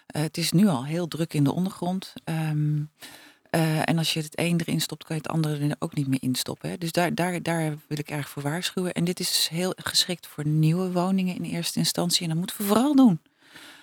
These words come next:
Maar we hebben ook nog een enorme opgave als je kijkt naar de bestaande woningen. Dus daar moeten we ook het nodige voor doen. Het mooie vind ik dat je, eh, dat aquathermie echt iets is waar we mee aan de slag moeten en willen.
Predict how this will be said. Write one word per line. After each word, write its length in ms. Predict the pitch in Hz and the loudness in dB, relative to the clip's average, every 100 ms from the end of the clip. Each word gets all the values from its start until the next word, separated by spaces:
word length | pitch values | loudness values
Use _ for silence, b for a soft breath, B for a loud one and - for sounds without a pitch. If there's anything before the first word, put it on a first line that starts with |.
| B | B
Maar 100 | 165 | 0
we 60 | |
hebben 200 | 170 160 | 2 4
ook 100 | 214 | 2
nog 160 | 202 170 | 2 -2
een 100 | 170 | -2
enorme 500 | - 202 208 220 175 | 0 2 6 4 4
opgave 380 | - - - 147 | -2 -6 -4 -4
als 120 | 156 | -4
je 60 | - | -6
kijkt 160 | - 151 | -4 -4
naar 100 | 151 | -4
de 60 | 147 | -4
bestaande 560 | - - 165 185 185 | -8 -4 -4 -2 -2
woningen. 500 | 165 180 190 185 190 | 0 2 2 0 -4
Dus 140 | 170 - | -6 -6
daar 140 | 165 | -2
moeten 220 | 160 - | -2 -4
we 60 | - | -10
ook 160 | - - | -12 -14
het 120 | - - | -4 2
nodige 420 | 180 180 - 165 | 2 2 -2 -6
voor 200 | - 165 | -6 -4
doen. 220 | 170 220 B B B B | 0 -2 B B B B
Het 100 | 165 | 6
mooie 320 | 196 240 214 | 8 8 6
vind 260 | - 170 | 2 -2
ik 80 | 165 | 0
dat 220 | 170 170 | -2 -2
je, 180 | - 165 151 B B B B B | -2 -4 -4 B B B B B
eh, 420 | - 165 156 151 143 | -2 0 0 0 -2
dat 180 | - 170 | -2 -2
aquathermie 640 | 175 180 170 175 165 170 | -2 0 -2 0 0 0
echt 220 | - 175 | -2 -4
iets 160 | 175 - | -4 -2
is 160 | 175 - | -2 0
waar 180 | 160 | 2
we 80 | 156 | 2
mee 240 | 156 151 143 | 2 2 2
aan 100 | 143 | 0
de 60 | |
slag 260 | 147 165 156 | 0 -2 -2
moeten 340 | 160 170 156 | -4 -2 -4
en 140 | - 135 | -2 0
willen. 320 | 160 208 277 | 2 2 0